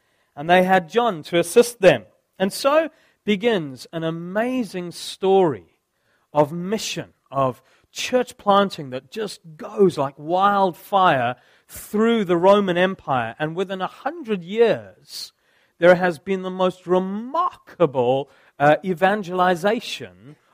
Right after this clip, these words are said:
of the known world. Let's just pray together for a moment. Father, we thank you that you don't send missionaries, you send sons on your mission.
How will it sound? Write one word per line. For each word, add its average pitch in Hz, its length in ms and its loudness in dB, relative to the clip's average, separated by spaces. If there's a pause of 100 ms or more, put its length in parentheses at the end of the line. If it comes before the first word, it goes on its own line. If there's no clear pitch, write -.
of 160 220 2
the 175 80 -6
known 185 320 2
world. 202 600 6 (840)
Let's 233 220 0
just - 180 -12
pray 170 200 -4
together 135 340 -8
for - 160 -16
a 131 60 -12
moment. 117 280 -12
Father, 226 460 -2 (800)
we 220 240 -6
thank - 580 -14
you 147 420 -2 (760)
that 170 380 0
you 202 520 -10 (280)
don't 185 280 -4
send 165 480 -10
missionaries, 135 1120 -14 (460)
you 170 240 -8
send 170 480 -8
sons 120 840 -4
on 131 200 -14
your 135 200 -8
mission. 127 420 -14